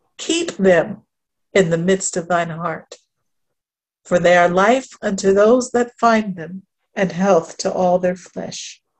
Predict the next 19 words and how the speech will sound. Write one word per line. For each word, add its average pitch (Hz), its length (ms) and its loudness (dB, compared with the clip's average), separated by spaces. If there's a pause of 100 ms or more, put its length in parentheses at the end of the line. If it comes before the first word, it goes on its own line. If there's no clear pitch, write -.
(920)
Keep 294 400 -2 (160)
thy 196 240 2
heart 233 460 0
with 202 140 -6
all 208 200 0
diligence, 180 760 -4 (520)
for - 200 -2
out 196 220 0
of 214 140 -2
it 226 200 -2
are 185 140 0
the 175 160 -10
issues 196 380 -6
of 190 140 -6
life. 165 300 -4 (1400)
Put 294 400 0
away 233 480 4
from 170 460 -4
thee 156 360 -6